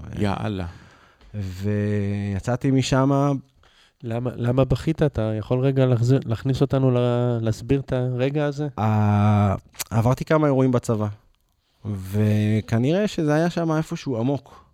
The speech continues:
Speaker 2: עמוק מדי. ופגשתי את יאיר באלפיים ותשע עשרה, אם אני לא טועה, תחילת אלפיים ותשע עשרה,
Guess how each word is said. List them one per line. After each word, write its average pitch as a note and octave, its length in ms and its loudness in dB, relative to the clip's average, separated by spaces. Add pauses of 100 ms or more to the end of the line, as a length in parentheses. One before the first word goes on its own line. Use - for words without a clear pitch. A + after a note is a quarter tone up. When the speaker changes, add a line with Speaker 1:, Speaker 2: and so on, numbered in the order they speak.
(140)
Speaker 2:
עמוק A2+ 280 0
מדי. G#2 320 2 (840)
ופגשתי A2+ 1200 0
את - 140 -6
יאיר F#3+ 340 0
באלפיים - 720 -6
ותשע A#2 1000 -8
עשרה, C#3+ 240 -8
אם A#2+ 100 -2
אני A2+ 80 -2
לא A2+ 40 -2
טועה, A#2 240 -4 (800)
תחילת C3 280 2
אלפיים A2+ 260 -2
ותשע B2 220 -2
עשרה, F#3+ 240 -4